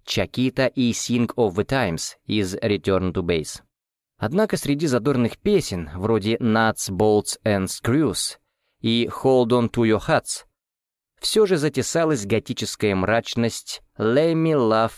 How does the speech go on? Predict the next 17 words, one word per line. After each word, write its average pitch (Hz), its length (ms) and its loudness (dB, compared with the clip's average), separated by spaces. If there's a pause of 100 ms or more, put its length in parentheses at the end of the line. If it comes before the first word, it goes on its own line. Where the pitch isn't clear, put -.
(100)
Into 95 460 0
You". 92 320 0 (960)
Достигнув 95 540 -4
двадцать 90 320 -4
пятого 87 280 -4
места 87 260 -4
в - 80 -10
чартах, - 440 -2 (260)
высшей 113 520 0
позиции 101 600 -4
для 90 180 0
нового 92 380 0
альбома, 90 480 -2 (400)
де-факто 92 600 -4
компиляции, 98 1080 -4 (440)
со - 160 -2
времён 196 400 2